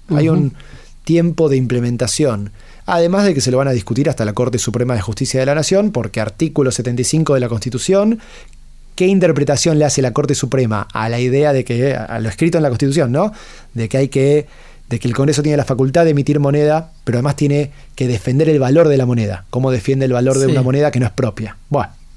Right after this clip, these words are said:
Speaker 1: eso va a ir hasta la Corte Suprema. Todo ese tiempo de implementación también va a ser un problema, ¿no? Que, que el gobi-, que por ahora Milei no haya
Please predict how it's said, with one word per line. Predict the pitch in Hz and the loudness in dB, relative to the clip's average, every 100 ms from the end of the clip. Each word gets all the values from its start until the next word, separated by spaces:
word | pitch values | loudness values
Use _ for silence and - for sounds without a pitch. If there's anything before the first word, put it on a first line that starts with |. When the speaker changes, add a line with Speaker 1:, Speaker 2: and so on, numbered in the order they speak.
| - - | -20 -10
Speaker 1:
eso | - 185 | -4 0
va | 170 | 2
a | 165 | 4
ir | 180 | 2
hasta | 135 | 2
la | 131 | 0
Corte | 147 131 | 0 -2
Suprema. | 123 117 104 101 - - - - | -4 -4 -6 -8 -12 -20 -20 -4
Todo | 247 | 0
ese | 233 185 | 0 2
tiempo | 196 | 2
de | 185 | 2
implementación | 165 160 160 151 208 220 - - | 2 0 0 0 0 0 -4 -4
también | 143 147 165 131 | 0 2 2 0
va | |
a | |
ser | 113 123 | -2 -4
un | 110 | -4
problema, | 110 113 110 101 - | -4 -4 -6 -8 -10
¿no? | 135 156 165 | -6 -6 -8
Que, | - 123 120 - - | -8 -4 -4 -8 -6
que | 135 | 0
el | 131 | 2
gobi-, | 139 147 | 2 0
que | 135 131 | -2 -2
por | 139 | 0
ahora | 165 175 | 2 2
Milei | 156 175 196 190 - - - | 2 2 0 -4 -20 -20 -6
no | 131 139 | -2 0
haya | 156 - 160 156 | 0 0 0 0